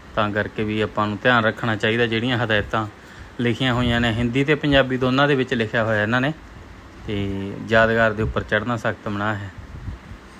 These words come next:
ਤੇ ਯਾਦਗਾਰ ਵੀ ਥੋੜ੍ਹੀ ਜਿਹੀ ਉੱਚੀ ਕਰਤੀ ਵੀ ਮੀਂਹ ਮੂੰਹ ਦੇ ਪਾਣੀ ਤੋਂ, ਅਹ, ਥੋੜ੍ਹਾ ਜਿਹਾ ਸੇਫਟੀ ਹੋਵੇ।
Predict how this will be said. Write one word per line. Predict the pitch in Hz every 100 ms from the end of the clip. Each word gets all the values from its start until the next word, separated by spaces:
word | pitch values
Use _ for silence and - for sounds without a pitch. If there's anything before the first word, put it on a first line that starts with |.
| - - -
ਤੇ | 104
ਯਾਦਗਾਰ | 110 113 117 135
ਵੀ | 151
ਥੋੜ੍ਹੀ | 143 147 156
ਜਿਹੀ | 143
ਉੱਚੀ | - 131
ਕਰਤੀ | 135 127 135
ਵੀ | 127
ਮੀਂਹ | 127 123
ਮੂੰਹ | 139 139
ਦੇ | 139
ਪਾਣੀ | 131 123 120
ਤੋਂ, | 120 120 113
ਅਹ, | 117 113 110 104
ਥੋੜ੍ਹਾ | 113 117
ਜਿਹਾ | 131 117 - - - - - -
ਸੇਫਟੀ | - 113 110 117
ਹੋਵੇ। | 117 107